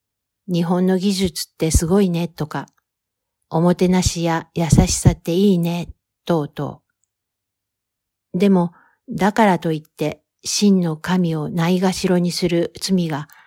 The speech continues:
帳消しになるわけではありません。日本人の良い点が生かされて、経済的繁栄を謳歌していますが、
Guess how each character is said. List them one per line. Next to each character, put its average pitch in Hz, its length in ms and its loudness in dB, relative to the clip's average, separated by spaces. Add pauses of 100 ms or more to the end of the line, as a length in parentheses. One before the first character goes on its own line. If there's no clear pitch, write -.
(240)
帳 190 200 2
消 220 140 2
し - 160 -2
に 214 140 6
な 214 140 4
る 196 120 2
わ 180 140 -2
け 190 100 0
で 170 100 -4
は 143 120 -6
あ 139 80 -14
り 135 100 -8
ま 139 140 -6
せ 139 160 -8
ん。 - 80 -12 (1900)
日 180 140 2
本 220 220 6
人 214 240 2
の 165 160 -2
良 185 180 2
い 196 100 4
点 151 300 -8
が 151 140 -6
生 160 120 -8
か 175 120 0
さ 180 160 0
れ 170 100 -4
て、 156 280 -6 (420)
経 175 220 4
済 175 220 4
的 180 300 -2
繁 180 280 0
栄 180 280 0
を 170 280 -2 (200)
謳 202 140 4
歌 175 180 -8
し - 80 -12
て - 100 -8
い 165 100 -4
ま 175 120 -2
す 175 140 -6
が、 156 180 -8